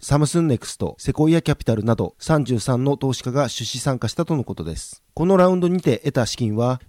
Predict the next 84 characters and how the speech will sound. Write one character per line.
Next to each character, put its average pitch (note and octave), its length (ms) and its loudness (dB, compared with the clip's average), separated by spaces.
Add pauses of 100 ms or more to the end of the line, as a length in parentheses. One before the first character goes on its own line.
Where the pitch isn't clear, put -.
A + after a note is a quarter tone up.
人 D3+ 220 2
員 D3 80 2
の C#3 120 2
増 C3 200 2
員 C3 160 2
や C#3 320 0
ア D#3 120 2
ジ C#3 120 2
ア B2 40 4
太 C3+ 180 2
平 C#3+ 200 2
洋 C#3+ 120 2
地 C#3+ 160 -2
域 B2+ 140 -4
の B2+ 100 2
プ A#2+ 140 0
レ C3+ 80 2
ゼ C#3+ 100 2
ン C#3+ 60 2
ス D3 120 -2
を C3+ 60 2
高 C3+ 220 -2
め C#3+ 100 0
る C3+ 60 -2
た C3+ 100 2
め C#3+ 100 0
に C3+ 160 0
利 A2+ 100 0
用 A#2 100 0
さ A#2+ 140 -2
れ A#2+ 80 -2
る D3+ 120 0
と A#2+ 80 -2
い G#2 60 0
う F#2 40 -8
こ G2 120 -10
と - 120 -14
で E2 60 -8
す。 - 260 -18 (160)
レ D#3+ 140 4
イ F#3 40 10
ヤ F#3 120 8
ー - 20 6
ゼ E3 140 2
ロ E3 80 4
ラ E3 100 6
ボ D#3 140 4
は D#3+ 220 2
昨 - 260 -4
年 D3+ 160 2
三 C#3 220 2
月、 G#2 400 -6
シ - 180 -8
リ D#3 140 4
ー B2 40 2
ズ G#2+ 200 -4
A C3 180 4
プ C3 140 -2
ラ D3 80 4
ス D#3 120 -2
ラ D3 100 4
ウ C3 100 2
ン - 20 0
ド G2+ 100 0
で A#2+ 320 2
一 C3+ 240 0
億 C#3+ 160 2
三 D3+ 280 0
千 C3+ 160 0
五 A#2 100 0
百 D3 200 0
万 C3+ 180 2
ド F2+ 80 -4
ル、 - 140 -10 (120)
約 D3 240 0
百 B2 240 -2
六 D3+ 220 0
十 D3 140 0
五 C3 120 4
億 D#3 220 2
円 D#3 100 2
を E3+ 80 0
調 A2+ 180 -2
達。 - 380 -8